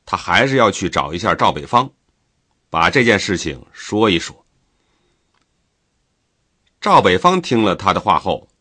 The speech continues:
沉思了一下，说道：“这个不用担心，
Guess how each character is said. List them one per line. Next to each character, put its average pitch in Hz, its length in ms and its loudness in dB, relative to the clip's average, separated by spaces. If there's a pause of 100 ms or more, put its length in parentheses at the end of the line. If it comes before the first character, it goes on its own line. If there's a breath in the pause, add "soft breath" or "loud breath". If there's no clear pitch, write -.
(540)
沉 95 220 -4
思 147 200 -4
了 131 80 -2
一 80 100 -4
下， - 220 -14 (320)
说 82 200 -6
道 - 200 -4 (1400)
：“这 98 220 4
个 85 100 -2
不 90 140 -2
用 98 140 0
担 101 160 0
心， 113 280 0